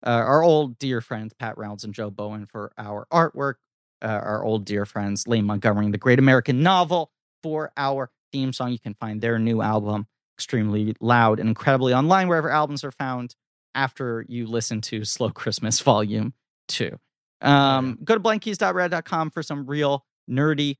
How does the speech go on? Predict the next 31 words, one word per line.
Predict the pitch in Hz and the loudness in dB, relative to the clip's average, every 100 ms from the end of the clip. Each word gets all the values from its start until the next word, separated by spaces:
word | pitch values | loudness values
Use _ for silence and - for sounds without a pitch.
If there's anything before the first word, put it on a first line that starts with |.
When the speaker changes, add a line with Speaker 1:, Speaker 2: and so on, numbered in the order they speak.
| _ - | _ -10
Speaker 1:
shit. | - 190 175 - | 2 2 2 -2
You | 135 | -6
can | 147 | -2
go | 147 | 0
to | 139 | 0
our | 127 | 0
Shopify | - 165 175 175 185 175 | 2 2 2 2 0 0
page | - 170 170 156 - _ _ _ | -2 -4 -4 -6 -12 _ _ _
where | 123 127 | -6 -4
we | 127 123 | -4 -4
have, | 135 131 120 | -2 -2 -2
uh, | 135 131 127 127 127 120 117 | 0 2 2 2 2 0 0
the | 139 139 139 | 2 4 2
discounted, | 113 165 - 170 165 160 151 | 0 -2 2 2 4 4 4
uh, | 156 151 151 - _ _ | 4 4 2 0 _ _
<laughs> | _ _ - - | _ _ -20 -4
Talking | - - - 202 - _ _ - | -4 -2 -6 -8 -8 _ _ -2
the | 180 | 0
Walk, | 156 180 196 _ _ _ _ - | 2 2 0 _ _ _ _ -6
uh, | 143 147 - 160 | -2 -2 -4 -4
twenty | 170 165 | -4 -4
twenty | - - 156 185 190 190 | -8 -4 -2 0 -2 -10
shirts | - 202 196 - - - _ _ - | -6 -6 -6 -12 -16 -16 _ _ -4
and, | 143 147 139 147 139 | -2 0 0 -2 -2
uh, | 127 139 131 131 131 | -2 2 2 2 0
fifth | 131 175 151 | 0 0 2
anniversary | 165 143 147 147 - 127 120 | 0 0 -2 -2 -4 -4 -4
shirts. | - 117 110 - | -2 -4 -4 -10
Price | - - 151 165 - | -8 2 4 4 -2
to | - 160 | 0 2
move, | 151 160 143 123 110 | 4 4 4 2 0